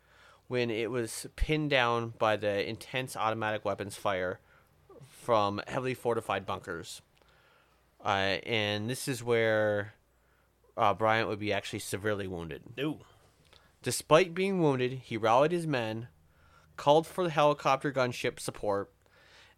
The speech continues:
Speaker 1: and directed heavy suppressive fire upon the enemy position. Following the gunshi-, last gunship attack, Sergeant Bryan fearlessly charged an enemy automatic weapons position, overrunning it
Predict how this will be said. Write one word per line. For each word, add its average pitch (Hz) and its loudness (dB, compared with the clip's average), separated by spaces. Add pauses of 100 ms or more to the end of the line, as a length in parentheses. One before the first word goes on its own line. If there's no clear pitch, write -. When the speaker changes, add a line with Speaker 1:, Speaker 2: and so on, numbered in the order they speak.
Speaker 1:
and 117 -2
directed 123 -2
heavy 143 0
suppressive - -4
fire 104 2
upon 117 -2
the 113 -8
enemy 110 -6
position. 104 -8 (800)
Following 175 6
the 160 0
gunshi-, 147 0
last 135 4
gunship 135 0
attack, 104 -2 (100)
Sergeant 127 0
Bryan 127 -2 (260)
fearlessly 147 0 (100)
charged 156 2 (280)
an 127 -6
enemy 147 -2
automatic 139 2
weapons 120 0
position, 101 -4 (460)
overrunning 160 2
it 107 -6